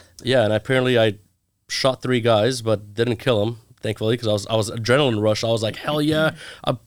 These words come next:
Speaker 1: I'm gonna set these guys to hell." And then the second the adrenaline went away,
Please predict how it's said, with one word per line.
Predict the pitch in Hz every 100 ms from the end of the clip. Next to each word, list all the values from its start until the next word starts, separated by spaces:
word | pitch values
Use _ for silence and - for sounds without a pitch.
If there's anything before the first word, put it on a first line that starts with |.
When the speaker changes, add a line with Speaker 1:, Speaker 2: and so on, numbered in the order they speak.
| -
Speaker 1:
I'm | 123
gonna | 127
set | - 160
these | 156 120
guys | 143 143
to | 127
hell." | 120 160 175 151
And |
then | 123
the | 120
second | 107 - 143 127
the | 107
adrenaline | 107 123 143
went | 107 104
away, | 101 110